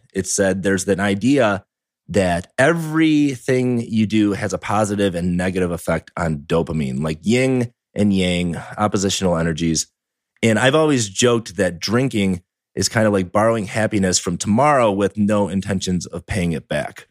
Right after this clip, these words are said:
So the more fun I have, the more I drink tonight, the worse I'm gonna feel tomorrow. And for me, at forty-one, it's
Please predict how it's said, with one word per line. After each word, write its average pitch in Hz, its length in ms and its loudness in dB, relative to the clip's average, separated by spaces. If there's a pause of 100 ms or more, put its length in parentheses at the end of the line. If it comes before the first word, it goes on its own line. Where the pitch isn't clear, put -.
(360)
So 92 400 4
the 98 100 0
more 165 260 4
fun 170 240 2
I 160 100 2
have, 131 420 2
the 123 80 0
more 127 200 2
I 127 80 2
drink 117 300 -2
tonight, 113 520 0 (300)
the 101 80 2
worse 139 280 4
I'm 135 100 2
gonna 113 120 0
feel 104 240 2
tomorrow. 95 560 2
And 85 360 -4
for - 200 -4
me, 90 500 0
at 90 100 -8
forty-one, 85 520 0
it's - 260 -4